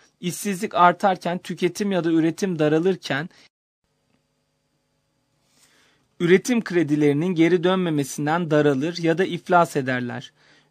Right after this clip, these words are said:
Üretim daralışı ve işsizlik bu kaynaktan yeni bir artış yaşar. İlk tur şirket ve banka çöküşlerini, ikinci turda bunlarla bağlantılı olanlar,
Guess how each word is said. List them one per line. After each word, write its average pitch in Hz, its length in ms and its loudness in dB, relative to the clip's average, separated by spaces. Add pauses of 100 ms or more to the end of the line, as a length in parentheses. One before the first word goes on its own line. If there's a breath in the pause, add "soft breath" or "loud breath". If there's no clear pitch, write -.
Üretim 202 440 4
daralışı 175 520 4
ve 175 100 -2
işsizlik 160 600 -6
bu 190 100 -4
kaynaktan 180 560 0
yeni 175 280 -2
bir 165 100 0
artış 156 440 0
yaşar. 127 420 -8 (1080 soft breath)
İlk 247 260 2
tur 208 180 0
şirket 202 540 0
ve 170 120 0
banka 185 320 4
çöküşlerini, 147 640 -4
ikinci 190 340 -2
turda 170 400 -2
bunlarla 175 460 0
bağlantılı 165 500 2
olanlar, 139 560 -2